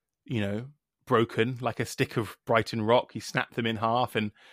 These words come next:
and, and a stripe of, of, of, of suffering, of evil, of brokenness runs all the way through the middle of them. They just find that personally upsetting. That doesn't conceit, c-, kind of cohere with their, the idea of themselves they have?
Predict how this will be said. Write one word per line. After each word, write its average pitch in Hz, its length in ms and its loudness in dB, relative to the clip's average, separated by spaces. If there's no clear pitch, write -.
and, 113 300 0
and 110 180 -4
a 107 60 -6
stripe 113 500 -2
of, 104 260 -6
of, 113 200 -2
of, 117 180 -2
of 110 160 -4
suffering, 113 640 -2
of 104 120 -6
evil, 107 480 0
of 95 140 -8
brokenness 110 540 0
runs 107 300 0
all 113 140 0
the 107 60 -4
way 104 120 2
through 107 140 -6
the 104 60 -4
middle 107 220 0
of 95 80 -2
them. 110 200 0
They 120 120 2
just 107 180 -6
find 107 240 4
that - 160 2
personally 117 580 0
upsetting. 120 540 -4
That 120 160 -2
doesn't - 360 -6
conceit, 110 500 -4
c-, - 140 -10
kind 113 140 -2
of 107 60 -6
cohere 113 360 2
with 104 160 0
their, 110 320 0
the 120 80 -4
idea 107 300 0
of 104 100 -4
themselves 107 440 -4
they 110 120 -4
have? 117 260 -8